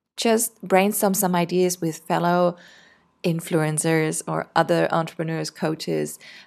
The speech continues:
who are on Instagram and you feel like you resonate with their content.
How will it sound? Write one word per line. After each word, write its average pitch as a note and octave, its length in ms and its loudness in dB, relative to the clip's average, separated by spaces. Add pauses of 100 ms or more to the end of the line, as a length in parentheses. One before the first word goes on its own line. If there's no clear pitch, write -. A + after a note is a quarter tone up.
who F3+ 120 -2
are E3+ 140 2
on E3+ 240 0
Instagram D#3 600 -4
and D#3 180 -10
you D3+ 360 -4 (120)
feel F#3+ 220 -2
like E3 260 0
you F3+ 140 -2
resonate D#3+ 500 -6
with D#3 220 -10
their D3+ 140 -4
content. - 600 -14